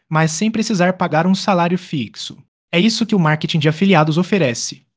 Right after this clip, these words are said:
Quando você se junta a um programa de afiliados, permite que outras pessoas promovam seus produtos ou serviços.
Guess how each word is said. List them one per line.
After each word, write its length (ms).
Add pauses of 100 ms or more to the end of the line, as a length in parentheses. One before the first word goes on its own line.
(220)
Quando 220
você 240
se 180
junta 320
a 40
um 80
programa 360
de 120
afiliados, 640
permite 420
que 100
outras 300
pessoas 420
promovam 460
seus 220
produtos 600
ou 200
serviços. 800